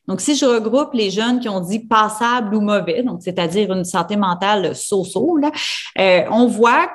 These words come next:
que, et là, je me, je me limite vraiment à la région de l'Estrie parce que, comme j'ai dit d'entrée de jeu, on a mesuré en deux mille vingt, deux mille vingt et un et deux mille vingt-deux cette question-là auprès des jeunes secondaires en Estrie.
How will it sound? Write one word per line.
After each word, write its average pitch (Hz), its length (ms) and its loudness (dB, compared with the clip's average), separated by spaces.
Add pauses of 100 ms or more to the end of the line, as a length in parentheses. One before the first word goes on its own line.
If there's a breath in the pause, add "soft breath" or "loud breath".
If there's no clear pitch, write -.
que, 240 300 4 (100)
et 196 120 -2
là, 240 100 4
je 247 100 -4
me, 202 240 -2
je 185 120 -6
me 196 100 -4
limite 214 300 2
vraiment 240 300 2
à - 20 0
la 208 160 0
région 220 340 0
de 220 100 0
l'Estrie 214 380 -4
parce 294 220 -8
que, 196 80 -4
comme 269 500 2
j'ai 190 220 -6
dit 190 260 -2
d'entrée 220 400 -2
de 175 60 -2
jeu, 247 260 4 (300 loud breath)
on 233 260 4
a 262 120 6
mesuré 214 460 2
en 185 140 0
deux 247 220 0
mille 269 200 4
vingt, 233 260 -4 (100)
deux 226 180 2
mille 262 200 4
vingt 233 180 -2
et 220 80 -2
un 247 280 -2
et 302 140 4
deux 226 220 2
mille 226 240 0
vingt-deux 208 480 0 (240 loud breath)
cette 254 340 -2
question-là 214 640 0
auprès 220 300 0
des 214 180 -2
jeunes 226 300 0
secondaires 190 680 -2
en 180 140 -2
Estrie. - 420 -10